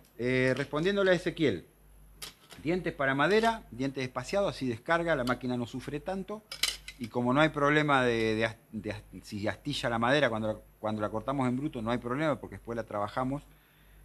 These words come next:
eh, si queremos un corte más fino en la madera, sí, también podemos usar mayor cantidad de dientes para que el corte salga, eh, m-, más, más prolijo, ¿m?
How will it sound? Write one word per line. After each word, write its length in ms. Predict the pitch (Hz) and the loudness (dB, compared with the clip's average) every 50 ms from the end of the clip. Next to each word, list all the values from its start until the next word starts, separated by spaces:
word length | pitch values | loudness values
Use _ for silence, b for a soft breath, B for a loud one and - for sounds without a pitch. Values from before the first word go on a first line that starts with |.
| b - | b -8
eh, 360 | 98 101 101 101 101 104 104 - | -6 -4 -2 -2 -2 -4 -6 -8
si 140 | - 120 - | -8 -8 -4
queremos 400 | - 123 139 160 175 170 156 151 | -2 0 0 0 0 0 0 -2
un 140 | 147 143 | -2 -2
corte 400 | 131 - 156 156 151 139 - 139 | -2 0 2 2 2 0 -2 -2
más 500 | 131 135 139 135 131 131 131 127 123 120 | 0 2 4 4 6 6 6 4 4 2
fino 380 | - - 170 180 180 160 151 139 | 0 0 2 2 4 4 4 4
en 60 | 135 | 4
la 80 | 135 131 | 4 2
madera, 360 | 127 127 139 175 202 202 - | 2 2 2 2 2 0 -2
sí, 160 | - - 214 | -2 -4 -8
también 400 | - - - 127 123 127 131 123 | -6 -4 -2 0 2 2 2 2
podemos 380 | - 117 117 123 120 117 110 - | 0 -2 -2 -2 -2 -4 -6 -8
usar 380 | 117 - - 139 147 151 151 B B B B B B B _ _ _ - - - - | -8 -4 0 0 0 0 -2 B B B B B B B _ _ _ -20 -18 -14 -10
mayor 540 | - 107 107 104 110 120 117 - - 165 156 | -6 -4 -2 -2 0 -2 -2 -2 -2 -2 0
cantidad 400 | - 139 123 123 123 131 131 139 | 2 2 2 2 2 4 6 6
de 100 | 139 147 | 6 6
dientes 380 | 147 147 151 156 156 - 185 180 | 4 2 2 2 0 -4 -6 -8
para 400 | - - 139 139 147 160 151 - | -6 -2 0 0 0 0 -2 -2
que 260 | - 139 151 165 170 B B B B B B _ - | -2 -2 -2 -2 -4 B B B B B B _ -10
el 180 | 117 113 113 | -10 -8 -2
corte 380 | - 135 139 139 135 - 151 139 | 2 4 4 4 2 0 -4 -6
salga, 600 | - - 135 127 127 131 131 143 160 175 170 - b b b b b - - - | -2 2 2 4 4 4 2 2 0 0 -2 -6 b b b b b -16 -12 -8
eh, 460 | 101 98 98 95 95 92 92 90 90 | -6 -4 -2 -2 -2 -2 -4 -4 -4
m-, 560 | 92 - - - 98 104 113 117 110 98 98 101 | -6 -6 -8 -10 -10 -10 -10 -10 -10 -8 -6 -4
más, 480 | 104 110 113 107 104 101 95 92 87 - - - - - - | -2 -2 0 0 0 0 -2 -4 -8 -14 -18 -20 -20 -18 -10
más 180 | 101 107 120 - | -8 -8 -8 -6
prolijo, 600 | - 120 120 127 151 156 127 - - 82 76 - - | 0 2 2 4 4 4 2 2 -2 -10 -16 -12 -6
¿m? 220 | 101 123 165 185 | -4 -2 -2 -4